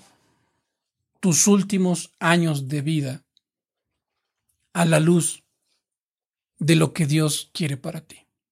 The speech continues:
Piensa en los últimos cinco años de tu vida, en los últimos diez años de tu vida. ¿Cómo han sido a la luz de lo que Dios quiere para ti? Piensa, por ejemplo,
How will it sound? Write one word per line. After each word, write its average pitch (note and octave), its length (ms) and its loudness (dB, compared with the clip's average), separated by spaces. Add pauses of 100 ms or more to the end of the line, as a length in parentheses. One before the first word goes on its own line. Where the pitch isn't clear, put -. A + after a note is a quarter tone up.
(1200)
Piensa A#3+ 320 4
en G#3+ 80 2
los F#3 160 0
últimos G3+ 400 0
cinco A3+ 320 -2
años E3+ 260 -2
de D3 100 -4
tu C#3+ 140 -10
vida, - 460 -10 (100)
en E3 120 -4
los E3 140 2
últimos G3+ 460 4
diez G3 300 2
años G#3 360 2
de D#3 80 -4
tu C#3+ 180 -10
vida. B2+ 280 -8 (840)
¿Cómo G#3+ 440 6
han G3 160 6
sido A3 480 2
a E3 160 2
la D#3 160 2
luz A#3 500 -4 (560)
de E3 180 2
lo D#3+ 160 0
que D#3+ 140 -2
Dios E3+ 240 0
quiere D#3+ 280 -4
para D3 280 -10
ti? - 160 -20 (1700)
Piensa, G#3 580 2 (680)
por E3 160 2
ejemplo, F3 580 0